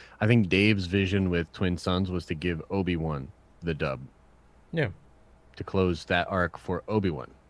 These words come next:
Speaker 1: not necessarily for Maul. I think that episode serves Obi-Wan's character more than it serves Maul. Um, but it's a fine end. Yeah, it's a fine end for, for that character.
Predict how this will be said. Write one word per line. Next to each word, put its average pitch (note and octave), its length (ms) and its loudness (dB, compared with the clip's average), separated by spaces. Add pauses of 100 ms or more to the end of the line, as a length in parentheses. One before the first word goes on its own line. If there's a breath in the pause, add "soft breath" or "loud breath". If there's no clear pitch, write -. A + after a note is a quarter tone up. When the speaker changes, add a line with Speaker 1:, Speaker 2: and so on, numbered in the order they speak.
Speaker 1:
not F#2+ 180 2
necessarily C3+ 520 6
for A2+ 120 0
Maul. A2+ 360 2 (160)
I G#2+ 80 0
think C3 180 2
that A2+ 220 6
episode G#2 320 -2
serves F#2+ 320 0
Obi-Wan's F2+ 560 0
character E2+ 540 -2
more F#2 240 2
than F2 100 0
it D2 100 -8
serves E2 280 -4
Maul. F2+ 320 0 (580 soft breath)
Um, E2+ 300 2
but B2+ 140 4
it's G#3+ 120 2
a A#3 40 0
fine A#3 320 2
end. G#3+ 280 2 (160)
Yeah, E3+ 100 0 (120)
it's - 100 -18
a B2 40 -10
fine A#2+ 220 0
end G2+ 180 0
for, F2+ 180 -6 (340)
for F#2 100 -6
that F2 240 -8
character. - 320 -12